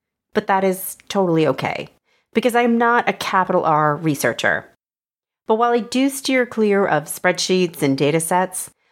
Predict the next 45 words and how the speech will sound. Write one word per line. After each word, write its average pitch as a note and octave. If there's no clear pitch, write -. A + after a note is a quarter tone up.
there's B3+
a B3
lot B3
that B3+
I G#3+
can F#3+
and F3
regularly E3
do F#3
with F3+
a F3+
pen F3+
and F3
the D#3+
back D3
of D3
a C#3+
napkin. B2
My C4
business C#4+
affords G#3+
me G3
the F3+
privilege F3
of F#3
working C4+
with G#3+
a G3+
pretty C#4
wide F#3+
variety E3+
of C#3
leaders. -
I F#3
play F#3
in F3
different E3
industries, F3
I E3+
work D3+
with E3
different -
functions F3+
and E3
levels, G3